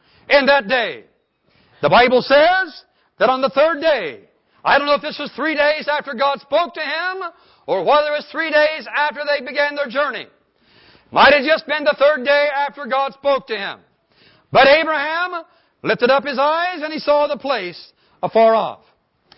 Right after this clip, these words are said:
And Abraham said unto his young men, "Abide ye here with the ass, and I and the lad will go yonder and worship,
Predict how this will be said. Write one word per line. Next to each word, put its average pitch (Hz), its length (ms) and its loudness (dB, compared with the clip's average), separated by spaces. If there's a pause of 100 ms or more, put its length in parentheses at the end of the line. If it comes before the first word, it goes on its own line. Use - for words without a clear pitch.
(220)
And 95 80 -8
Abraham 294 440 4
said 311 200 2
unto 320 180 -4
his 277 140 -6
young 320 200 0
men, 262 380 -8 (460)
"Abide 277 420 4
ye 302 120 -2
here 302 180 -4
with 311 100 -6
the 311 140 -6
ass, 269 580 -6 (240)
and 101 100 -10
I 269 200 6
and 302 80 -2
the 302 40 2
lad 311 260 2
will 311 100 -6
go 311 140 -2
yonder 302 420 -4
and 285 120 -10
worship, 330 400 -2